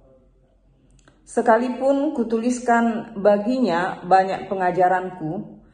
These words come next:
itu akan dianggap mereka sebagai sesuatu yang asing." Demikian firman Tuhan. Yang dikasihi Tuhan kita Yesus Kristus,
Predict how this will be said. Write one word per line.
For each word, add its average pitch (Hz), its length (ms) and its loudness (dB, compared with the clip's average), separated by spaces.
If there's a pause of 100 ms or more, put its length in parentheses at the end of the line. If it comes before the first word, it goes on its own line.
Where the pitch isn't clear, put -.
(240)
itu 233 320 -4
akan 208 400 0
dianggap 226 640 0
mereka 190 480 0
sebagai 175 560 0
sesuatu 175 880 -4
yang 160 320 -2
asing." 147 640 -6 (480)
Demikian 185 560 -2
firman 147 400 -6
Tuhan. - 480 -10 (2000)
Yang 254 320 4
dikasihi 269 400 2
Tuhan 233 240 4
kita 240 240 0
Yesus 190 320 0
Kristus, - 880 -10